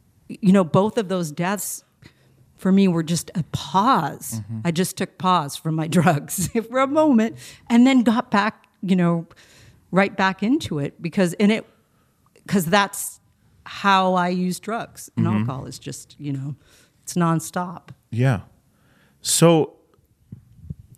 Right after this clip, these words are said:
Speaker 2: um, <sighs> and that, that's the only, that Live Through This is the only record she played on, right?
Speaker 1: Yeah.
Speaker 2: As far as, okay. So, and then you got Melissa.
Speaker 1: Yeah.
Speaker 2: Okay. And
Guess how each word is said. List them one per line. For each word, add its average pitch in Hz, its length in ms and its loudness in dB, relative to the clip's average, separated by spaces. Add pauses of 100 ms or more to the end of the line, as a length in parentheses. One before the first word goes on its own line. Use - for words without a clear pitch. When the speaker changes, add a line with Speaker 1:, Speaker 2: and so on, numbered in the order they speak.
(360)
Speaker 2:
um, 73 240 -10
<sighs> - 40 -14 (2250)
and 123 180 4
that, 147 440 0
that's 156 320 0
the 139 180 -2
only, 123 500 -2
that 123 200 -2
Live 160 180 0
Through 131 160 -4
This 120 200 0
is 98 80 -8
the 104 60 -4
only 101 140 -4
record 101 300 -2
she - 140 -12
played 107 220 -8
on, - 160 -12
right? 87 200 -12 (320)
Speaker 1:
Yeah. 151 200 -12
Speaker 2:
As - 80 -14
far - 140 -6
as, - 140 -6
okay. 95 340 -2 (480)
So, 127 580 2
and 110 120 2
then 113 80 2
you 110 60 2
got 107 160 0
Melissa. 101 460 -6 (340)
Speaker 1:
Yeah. 147 220 -14 (320)
Speaker 2:
Okay. 95 300 -4 (520)
And 113 420 2